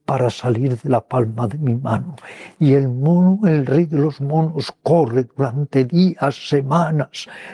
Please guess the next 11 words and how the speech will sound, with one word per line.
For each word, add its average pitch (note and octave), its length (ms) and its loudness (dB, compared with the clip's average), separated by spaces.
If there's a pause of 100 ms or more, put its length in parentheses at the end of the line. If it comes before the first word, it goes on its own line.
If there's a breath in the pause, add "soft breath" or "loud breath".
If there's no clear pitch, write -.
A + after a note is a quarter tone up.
(120 loud breath)
meses. F3 1080 4 (640 loud breath)
Al D#3+ 180 0
final F3 680 2
llega E3+ 360 2
a - 20 2
un F3+ 200 4
sitio G3+ 640 2 (380 soft breath)
donde D#3+ 720 4
hay G3+ 140 4
unas F#3 480 4 (100)
columnas C#3 1120 0